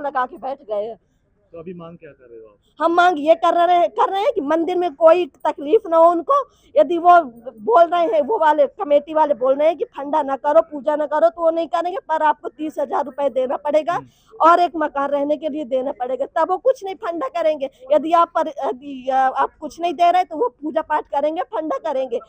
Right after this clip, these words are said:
Speaker 1: आपको मंजूर हो तो ठीक है, नहीं तो फिर शांति से रहिए, आप भी रहिए और हमें भी रहने दो।
Speaker 2: तो जो आज अटेम्प्ट किया है उन्होंने, उस, उसको, उसके लिए कौन जिम्मेवार है?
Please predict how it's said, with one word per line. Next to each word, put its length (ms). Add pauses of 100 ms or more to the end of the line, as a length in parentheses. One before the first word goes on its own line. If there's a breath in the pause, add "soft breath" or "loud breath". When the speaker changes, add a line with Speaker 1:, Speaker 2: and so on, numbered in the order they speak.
(180 soft breath)
Speaker 1:
आपको 260
मंजूर 420
हो 80
तो 100
ठीक 360
है, 80 (320)
नहीं 120
तो 60
फिर 140
शांति 480
से 60
रहिए, 280
आप 280
भी 100
रहिए 340
और 120
हमें 260
भी 100
रहने 260
दो। 160
Speaker 2:
तो 60
जो 160
आज 120
अटेम्प्ट 400
किया 260
है 60
उन्होंने, 380
उस, 180 (240)
उसको, 380
उसके 220
लिए 160
कौन 280
जिम्मेवार 340
है? 180